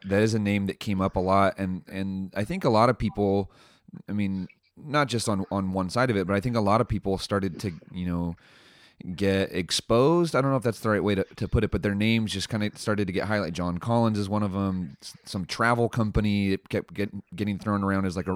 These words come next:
in the, in the rumor mill that people are a part of, and, and, and I think that hopefully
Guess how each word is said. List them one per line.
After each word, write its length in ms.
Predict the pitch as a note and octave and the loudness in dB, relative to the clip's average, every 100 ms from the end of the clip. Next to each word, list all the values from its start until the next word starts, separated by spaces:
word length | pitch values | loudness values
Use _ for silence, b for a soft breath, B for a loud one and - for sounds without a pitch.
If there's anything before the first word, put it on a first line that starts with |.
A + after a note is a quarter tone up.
| - | -4
in 120 | G2 | -4
the, 100 | F#2+ F#2+ | -2 -2
in 80 | F#2+ | 0
the 100 | F#2+ | 2
rumor 260 | G2+ G2+ | 2 2
mill 440 | F#2 F#2+ F#2 F#2 F2+ | 2 2 2 2 0
that 140 | - - b - | -4 -12 b -8
people 180 | F2+ F#2+ | 0 2
are 60 | |
a 60 | F2 | 2
part 260 | F#2+ F#2+ | 2 4
of, 220 | F#2 F2+ E2 | 4 2 -2
and, 180 | E2 - b b b b | -6 -10 b b b b
and, 680 | F2+ F2+ F2 E2+ E2+ D#2+ - - | -2 0 0 -2 -4 -6 -12 -20
and 320 | - - - _ - - - | -20 -18 -20 _ -20 -16 -6
I 100 | G2+ | -2
think 280 | G#2 A#2+ A2 | 0 0 2
that 380 | G#2 F#2 - - | 0 0 -4 -4
hopefully 800 | G#2 A#2+ - A#2 A2 G#2 G#2 | 2 2 4 4 6 6 4